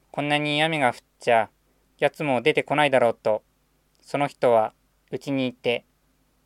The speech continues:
証拠となしの所見などしていると、昼近くなった自分に、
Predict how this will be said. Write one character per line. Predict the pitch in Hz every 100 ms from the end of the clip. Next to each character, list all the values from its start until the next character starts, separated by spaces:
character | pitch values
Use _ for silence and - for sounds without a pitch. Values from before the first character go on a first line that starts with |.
| _ _ _ _ _ _
証 | - 151
拠 | 170
と | 160
な | 147 147
し | 143
の | 127 113
所 | - -
見 | 147 147
な | 143
ど | 123
し | -
て | 127
い | 117
る |
と、 | 113 110 104 - _ _ _ _ _ _ _ _
昼 | - 156
近 | - 165
く | 165
な | 135
っ | -
た | 123
自 | 110 110
分 | 120 120
に、 | 117 123